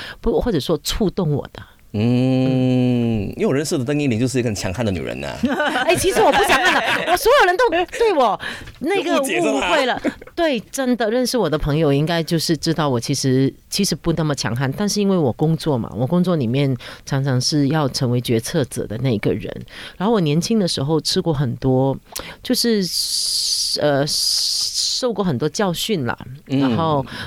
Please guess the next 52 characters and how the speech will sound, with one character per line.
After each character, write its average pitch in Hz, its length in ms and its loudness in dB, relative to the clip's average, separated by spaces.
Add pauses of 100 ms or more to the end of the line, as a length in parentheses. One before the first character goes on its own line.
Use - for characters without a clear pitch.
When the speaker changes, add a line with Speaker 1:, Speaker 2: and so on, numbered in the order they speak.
Speaker 1:
所 - 160 -2
以 196 40 4
我 160 160 4
知 180 180 -2
道， 165 480 -2
呃， 139 840 -6 (280)
呃， 131 100 -4
我 127 120 0 (920)
不 196 140 0
懂 139 220 0
跟 165 140 0
星 165 160 0
座 170 100 0
有 139 60 0
没 120 60 2
有 127 60 0
关 139 200 2
系， 147 160 -2
天 147 180 -2
秤 120 200 -2
座 127 180 -2
嘛， 156 280 -10
然 135 160 -4
后 139 280 0
就 139 220 -2
是 131 340 0
会 139 220 -2
有， 101 240 -2 (100)
呃， 131 80 0
犹 123 220 0
豫 151 100 2
不 143 160 -2
决 110 280 -2
啊， 139 200 -6
优 139 140 0
柔 131 100 2
寡 110 180 -4
断 131 300 -4
的 - 440 -8 (140)
东 127 200 0
西。 123 380 -6 (260)
然 - 80 -18
后 220 80 -2
在 277 120 -2
年 196 160 2
轻 214 160 0
的 185 60 0
时 - 100 -4
候， 160 80 2
我 135 60 0
觉 135 140 -4
得， - 260 -6